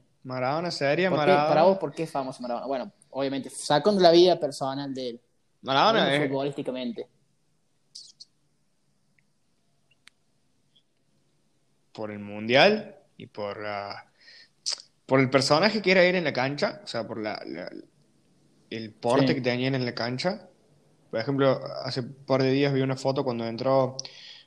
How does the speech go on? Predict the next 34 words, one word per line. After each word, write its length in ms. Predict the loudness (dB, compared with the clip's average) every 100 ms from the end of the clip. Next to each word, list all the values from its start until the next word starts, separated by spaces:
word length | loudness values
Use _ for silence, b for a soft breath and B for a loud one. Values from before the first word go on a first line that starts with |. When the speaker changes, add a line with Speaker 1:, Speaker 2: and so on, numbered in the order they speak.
| B
Speaker 1:
al 100 | -8
primer 200 | 2 4
partido 360 | 8 6 6 4
de 60 | 4
Italia 280 | 4 2
noventa 460 | 4 2 2 4 4
antes 180 | 4 2
del 180 | 0 -2
himno, 480 | -4 -2 -2 -4 _ _ _ _ _ _ _ _ _ _ _ _ _ _ _ _
que 100 | -10
entra 220 | -8 -8
para 160 | -10 -10
comerse 240 | -10 -2 0
Speaker 2:
Sí, 80 | 2
Speaker 1:
el, 60 |
Speaker 2:
yo 100 | 0
también 260 | 0 0 -2
lo 60 | -4
vi. 20 |
Speaker 1:
comerse 300 | -6 -8 -10
el 60 |
mundo. 380 | -8 -6 -6 -12 _ _ _ _ _ _ _ _ _ _ _ _ _ _ _ _ _ _ _
Más 320 | -2 2 4
allá 120 | 4 4
de, 200 | 4 2
de 60 |
lo 120 | 0
que 100 | -2 0
era 80 |
él 180 | 2 2
afuera 380 | 2 0 0 0
de 40 |
la 80 | 0
cancha. 320 | -4 -6 -8